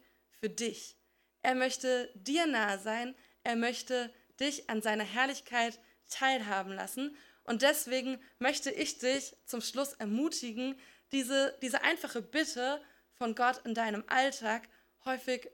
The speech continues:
zuzusprechen, zu beten. „Gott, lass mich deine Herrlichkeit sehen.“ Und ich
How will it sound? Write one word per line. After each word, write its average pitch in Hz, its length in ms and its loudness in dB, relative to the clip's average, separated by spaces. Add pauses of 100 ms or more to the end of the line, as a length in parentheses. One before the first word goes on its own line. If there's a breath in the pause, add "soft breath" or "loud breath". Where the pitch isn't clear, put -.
(160)
zuzusprechen, 220 680 -8
zu 226 180 -6
beten. 262 420 -4 (300 soft breath)
„Gott, 311 340 4 (360 soft breath)
lass 269 320 2
mich 277 240 -2
deine 202 240 -4
Herrlichkeit 208 680 -6
sehen.“ 220 380 -12 (800)
Und 247 160 0
ich 277 300 -2